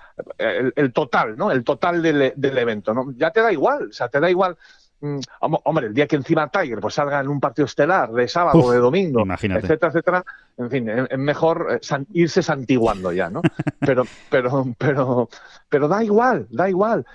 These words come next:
Speaker 1: Eh, es más, hay veces que hasta dices, "Mira, mira qué aliciente, tenemos a Tiger saliendo a las ocho de la mañana, ¿eh?
Speaker 2: Sí.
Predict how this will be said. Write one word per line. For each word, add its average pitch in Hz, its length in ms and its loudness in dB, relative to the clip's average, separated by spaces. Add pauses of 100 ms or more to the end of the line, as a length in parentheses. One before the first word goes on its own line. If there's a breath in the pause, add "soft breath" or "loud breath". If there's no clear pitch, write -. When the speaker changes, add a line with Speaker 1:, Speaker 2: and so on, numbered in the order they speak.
(140 soft breath)
Speaker 1:
Eh, - 220 2
es 196 140 0
más, 208 300 0
hay 170 160 2
veces 202 200 0
que - 100 -2
hasta 156 240 -2
dices, 123 240 2
"Mira, 160 260 0 (300 soft breath)
mira 170 160 2
qué 226 100 2
aliciente, 196 520 0
tenemos 180 240 0
a 208 60 2
Tiger 147 260 -2
saliendo 185 320 -2
a 143 40 2
las 117 100 -2
ocho 202 220 0
de 202 60 2
la 170 60 2
mañana, 190 440 0 (100)
¿eh? 196 200 0 (140)
Speaker 2:
Sí. 127 280 2